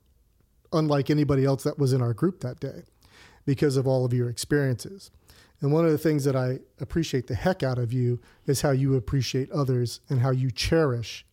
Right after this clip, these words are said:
and value other people in those relationships. And, uh, it truly is an encouragement.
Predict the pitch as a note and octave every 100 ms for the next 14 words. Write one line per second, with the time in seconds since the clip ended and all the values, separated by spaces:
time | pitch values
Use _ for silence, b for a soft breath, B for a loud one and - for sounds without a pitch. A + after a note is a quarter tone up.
0 | - C#3+ B2 C#3 C#3 C3 B2 B2 A#2 b
1 | b b b b - C3 A#2 - C#3 C3
2 | C3 - _ _ - C#3 B2+ A#2 B2 B2
3 | A#2+ B2+ A2+ A#2+ - - _ b b b
4 | - C3+ B2+ B2 B2 - D#3+ - G3 F3+
5 | D#3 D3+ C#3+ B2+ - D#3+ D#3 D3 D#3+ D3+